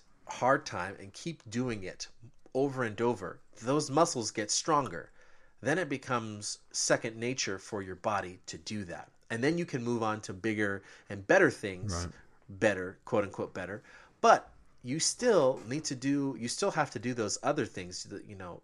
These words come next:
Speaker 1: like the, the push-ups to maintain that, that strength,
Speaker 2: Right,
Speaker 1: right?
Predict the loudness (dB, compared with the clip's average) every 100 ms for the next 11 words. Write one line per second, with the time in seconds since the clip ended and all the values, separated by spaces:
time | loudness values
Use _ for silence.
0 | -16 -16 -14 -18 -16 -16 -16 -2 -2 0
1 | -4 -6 -10 -8 -10 -4 -2 -2 -2 -8
2 | -14 -20 -18 -4 -2 -2 -6 -8 -4 -4
3 | -2 -6 -6 -12 -6 2 2 2